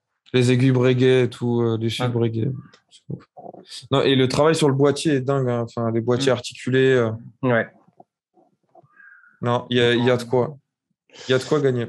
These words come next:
Speaker 3: Donc, il y a la place.
Speaker 1: Ça aurait
Speaker 3: Donc,
Speaker 1: été, ça aurait été signé Piaget, ça gagnait.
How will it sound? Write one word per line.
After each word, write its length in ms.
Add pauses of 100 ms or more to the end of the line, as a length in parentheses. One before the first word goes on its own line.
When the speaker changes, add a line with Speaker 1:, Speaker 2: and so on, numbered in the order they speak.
(280)
Speaker 3:
Donc, 160
il 20
y 40
a 20
la 100
place. 200
Speaker 1:
Ça 60
aurait 140
Speaker 3:
Donc, 120
Speaker 1:
été, 180
ça 160
aurait 100
été 160
signé 300
Piaget, 400
ça 160
gagnait. 260